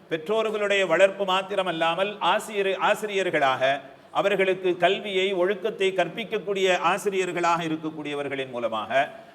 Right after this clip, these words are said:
ஒரு மனிதன் நல்லவனாக, அவன் அல்லாஹ் ரசூலுக்கு பிடித்தமானவனாக, நற்காரியங்களை செய்யக்கூடியவனாக, நல்லொழுக்கம் உள்ளவனாக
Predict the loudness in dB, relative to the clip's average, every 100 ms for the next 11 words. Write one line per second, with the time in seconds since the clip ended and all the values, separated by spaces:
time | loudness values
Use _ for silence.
0 | -6 -4 -2 -2 0 0 -2 -8 -8 4
1 | 4 6 2 2 4 4 0 -6 -4 -2
2 | 0 -2 -2 4 6 6 2 0 0 0
3 | 0 -2 0 0 0 2 0 0 0 2
4 | 4 4 2 -8 -4 -4 6 6 8 4
5 | -2 0 0 -2 -4 -4 0 0 0 0
6 | 0 0 -2 0 4 4 2 -2 0 2
7 | 2 0 2 2 2